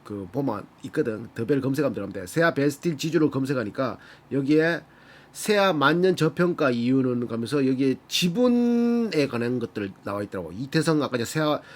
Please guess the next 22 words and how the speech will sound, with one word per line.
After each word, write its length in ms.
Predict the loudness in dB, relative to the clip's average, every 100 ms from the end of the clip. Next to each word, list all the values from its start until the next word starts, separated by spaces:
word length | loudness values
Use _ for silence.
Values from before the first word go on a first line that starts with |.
| -20 -20 -20 -20 -2
홀딩스의 540 | 4 6 4 0 2 0
지분을 560 | 0 0 2 4 2 -2
팔십 300 | -2 -2 -2
프로 160 | -4 -4
가지고 240 | -4 -6
있고, 260 | -8 -12 -14 -20 -18
세아 300 | -4 2 2
홀딩스의 720 | 4 4 4 0 2 4 2 -2 -20 -8
지분을 580 | -2 2 4 4 2 0 -14 -20 -14
세아 380 | 4 6 6
베스틸 440 | 2 0 -2 -4 -2
지주가 400 | -2 0 2 2
육십이 640 | 2 0 -2 0 0 0 0
프로를 280 | 2 2 2
가지고 280 | -6 -10
있고. 260 | -12 -14 -16 -18 _ -20 _ -8
그러니까 320 | 0 0 0
이태성 560 | -4 -2 6 6 8 4
생각이 800 | 4 6 6 6 4 2 2 -4 -14 -20 -6
세아 260 | 2 2
홀딩스 460 | 4 2 2 0 0
생각이잖아. 640 | 0 -2 -2 -4 -8 -10